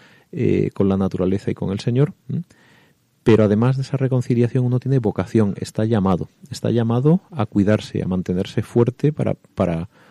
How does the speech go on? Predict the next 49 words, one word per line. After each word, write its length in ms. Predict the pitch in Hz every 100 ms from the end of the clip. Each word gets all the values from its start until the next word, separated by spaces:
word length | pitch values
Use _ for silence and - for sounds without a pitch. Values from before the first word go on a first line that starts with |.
| _
pues 160 | - -
para 200 | - 95
poder 260 | 90 104 143
lanzarte 400 | 131 - 110 107
en 40 |
paracaídas 580 | 101 101 104 104 117 107
donde 220 | 95 95
haga 160 | 98 92
falta, 440 | 127 120 123 165 - _
¿m? 140 | 117 185 - - _
y 80 | -
poder 280 | - 92 95
llevar 260 | 104 107 123
a 80 |
cabo 200 | 113 131
tu 140 | 165 117
misión. 400 | 92 - 170 190 143
Eso 160 | 123
es 60 | 123
la 80 | 113
vocación, 340 | 98 95 147
llevar 220 | 127 98
a 60 | 104
cabo 240 | 117 131
tu 80 | 135
misión. 320 | 95 - 104
Y 40 | 90
para 260 | - 87
eso, 280 | 127 - 165 - _ - - _ _ _ _ _
pues 140 | - 117
a 60 |
veces 240 | 120 156 143
a 20 |
lo 60 |
mejor 240 | 135 - 143
el 120 | 131
ayuno 360 | 131 135 147 151
consistirá, 680 | 120 - 113 - 110 127 151 -
además 320 | 98 98 110
de 80 | 120
en 60 |
privarse 400 | 113 117 120 -
de 100 | 120
cosas, 400 | - 135 165 - -
en 140 | 110
hacer 260 | 101 - 196
algo 180 | 156 135
de 80 | 107
ejercicio, 540 | - 101 170 -